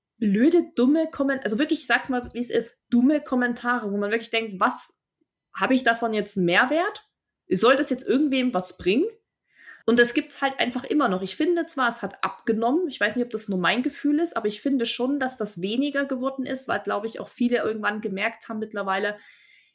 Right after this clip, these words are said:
das ist auch einfach Zeitverschwendung, wenn ich mich da jetzt hinsetz und irgendwie rumpöbel.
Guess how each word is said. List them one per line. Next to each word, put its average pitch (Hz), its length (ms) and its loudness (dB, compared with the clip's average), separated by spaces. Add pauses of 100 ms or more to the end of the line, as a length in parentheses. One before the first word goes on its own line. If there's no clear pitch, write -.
(220)
das 202 140 -4
ist 202 100 -2
auch - 140 2
einfach 208 280 -2
Zeitverschwendung, 233 960 0
wenn 208 140 -2
ich 220 140 -8
mich 214 180 -10
da 208 100 0
jetzt 202 440 -4
hinsetz 233 560 0
und 196 120 -6
irgendwie 202 260 -4
rumpöbel. 233 840 0